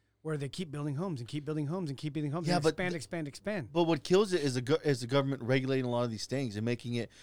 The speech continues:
Speaker 2: you need this permit for this, you need this for this,
Speaker 1: Yeah,
Speaker 2: you
Speaker 1: oh, for sure, especially in this state.
Speaker 2: And, and then it, it gets super expensive. So, i-, are you gonna build a house that's, like, fourteen hundred square feet that you can barely make some money on?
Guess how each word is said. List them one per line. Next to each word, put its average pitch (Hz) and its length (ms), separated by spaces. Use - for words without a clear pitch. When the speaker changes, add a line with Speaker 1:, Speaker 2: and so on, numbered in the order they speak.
Speaker 2:
you 131 120
need 160 160
this 143 120
permit 147 320
for 151 100
this, 135 260
you 120 80
need 135 220
this 131 160
for - 120
this, 131 120
Speaker 1:
Yeah, 185 240
Speaker 2:
you 139 60
Speaker 1:
oh, 156 100
for 123 100
sure, 139 180
especially 123 320
in 117 40
this 135 140
state. - 120
Speaker 2:
And, 165 140
and 170 180
then 160 220
it, 151 160
it 143 220
gets 175 300
super 185 440
expensive. 185 500
So, 160 360
i-, 165 160
are 151 100
you 156 120
gonna 190 180
build 180 360
a 131 120
house 139 440
that's, - 300
like, 135 180
fourteen 143 280
hundred 143 180
square 151 240
feet 165 300
that 135 120
you 131 60
can 135 120
barely 135 340
make 143 200
some 147 140
money 143 180
on? 180 200